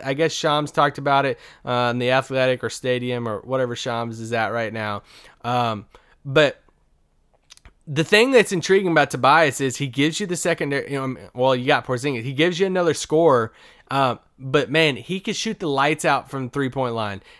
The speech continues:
Uh, this past season, he shot, um, I'm looking at his, uh,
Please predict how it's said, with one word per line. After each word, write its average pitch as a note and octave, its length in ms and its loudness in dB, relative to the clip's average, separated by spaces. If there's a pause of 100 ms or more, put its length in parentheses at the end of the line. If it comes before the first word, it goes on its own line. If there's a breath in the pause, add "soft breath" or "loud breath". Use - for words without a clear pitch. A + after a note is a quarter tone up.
(180 soft breath)
Uh, C3 300 0
this E3 240 2
past G3 400 0
season, C3+ 460 -4 (200)
he F3 180 -6
shot, F3 540 2
um, D3+ 640 -2 (600)
I'm D3 80 -8
looking E3 240 -4
at D#3 140 0
his, D3 300 0
uh, C3+ 220 -4